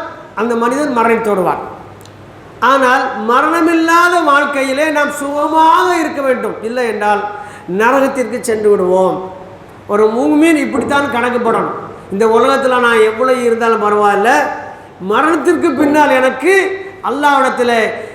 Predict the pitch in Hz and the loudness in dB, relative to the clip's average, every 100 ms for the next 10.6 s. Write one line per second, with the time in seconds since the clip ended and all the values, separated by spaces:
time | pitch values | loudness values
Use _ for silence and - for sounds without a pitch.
0 | - 196 247 277 311 349 339 - 277 277 | -8 -4 -2 0 2 4 4 2 0 0
1 | 285 - 254 254 247 240 247 240 233 196 | -2 -4 -2 -2 -2 -4 -2 0 0 0
2 | - 185 226 262 247 - 233 269 269 277 | -2 -2 2 2 2 0 0 0 0 0
3 | 262 214 226 226 226 196 196 247 302 320 | 0 2 0 2 0 0 0 2 2 2
4 | 302 277 262 240 233 214 208 233 - 220 | 0 -2 -2 0 2 2 2 0 0 -2
5 | 220 311 294 - - - - - - - | 2 2 0 -4 -12 -18 -20 -20 -14 -6
6 | 196 202 190 196 240 277 302 233 165 202 | -6 -4 -2 0 2 4 2 0 -2 0
7 | 226 220 208 208 190 190 233 262 262 254 | 2 2 0 -2 -2 0 0 0 0 2
8 | 254 254 269 269 240 202 220 220 220 214 | 2 4 4 2 0 0 0 2 2 0
9 | 196 190 180 - - - - 190 202 190 | 0 -2 -4 -6 -12 -18 -14 -4 -2 0
10 | 214 254 262 262 302 | 0 2 2 2 2